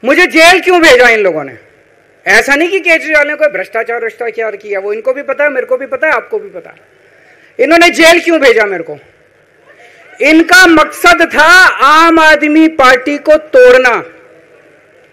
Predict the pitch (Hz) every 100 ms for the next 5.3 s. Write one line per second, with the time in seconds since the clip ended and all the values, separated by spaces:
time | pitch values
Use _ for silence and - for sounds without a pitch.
0 | _ _ - 285 311 339 330 294 294 339
1 | 330 330 339 349 320 311 302 311 311 311
2 | 311 311 339 214 220 247 285 294 294 320
3 | 320 269 262 277 285 277 262 233 262 269
4 | 277 269 262 202 214 247 - 240 233 190
5 | 165 165 -